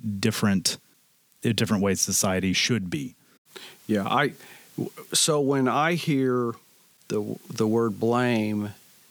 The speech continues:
Speaker 2: versus the idea of holding someone accountable, it does seem to me that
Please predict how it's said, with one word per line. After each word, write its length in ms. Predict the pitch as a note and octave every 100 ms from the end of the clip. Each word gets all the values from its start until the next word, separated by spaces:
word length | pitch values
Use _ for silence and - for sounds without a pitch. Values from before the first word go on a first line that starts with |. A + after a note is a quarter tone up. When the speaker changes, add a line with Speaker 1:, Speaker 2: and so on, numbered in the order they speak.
| _ _ _ _ -
Speaker 2:
versus 760 | G#2+ B2 A#2+ - B2 A2+ G#2+ -
the 200 | A2 G#2
idea 520 | G#2 G#2 A#2+ A2 G#2
of 360 | - G#2+ G2+
holding 440 | - A#2 A2+ A2 G#2
someone 420 | - G#2 G#2 -
accountable, 680 | - - A2 A2+ G#2 - G2 - - - - _ _ _ _ - - - - -
it 180 | B2
does 280 | D3+ D#3+ F3
seem 580 | - - C#3+ C3+ B2+ A#2
to 160 | - B2
me 400 | A#2 A#2 A2 A2+
that 460 | A2+ A2 A2 G#2+